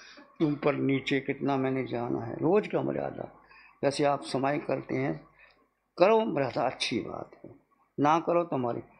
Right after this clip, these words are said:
स्नान के लिए जल का प्रमाण कर लेना। कई बार आजकल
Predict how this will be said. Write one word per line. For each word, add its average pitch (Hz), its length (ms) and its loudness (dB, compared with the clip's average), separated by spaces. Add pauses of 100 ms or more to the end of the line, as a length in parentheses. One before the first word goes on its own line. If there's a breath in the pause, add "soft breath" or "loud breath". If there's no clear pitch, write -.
(160)
स्नान 160 420 4
के 156 140 -2
लिए 143 160 -2
जल 139 180 0
का 139 120 -2
प्रमाण 123 440 -4
कर 113 160 -8
लेना। 117 320 -10 (460 loud breath)
कई 151 180 4
बार 139 380 2 (480 loud breath)
आजकल 143 440 2